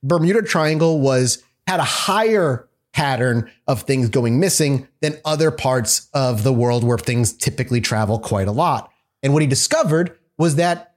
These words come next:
the, uh, ships and aircraft reported missing in the area was not significantly greater, proportionally speaking,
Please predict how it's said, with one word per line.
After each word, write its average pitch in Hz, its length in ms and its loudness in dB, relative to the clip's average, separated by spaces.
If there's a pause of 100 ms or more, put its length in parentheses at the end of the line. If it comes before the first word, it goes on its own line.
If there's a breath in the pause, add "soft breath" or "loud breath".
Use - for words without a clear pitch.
the, 151 400 2 (100)
uh, 151 160 2
ships 247 300 0
and 247 100 -2
aircraft 214 400 0
reported 196 400 0
missing 247 340 0
in 190 100 2
the 143 120 0
area 131 400 0 (220 loud breath)
was 170 260 2
not 190 460 0
significantly 302 800 -2
greater, 262 420 0
proportionally 240 680 0
speaking, 196 680 -2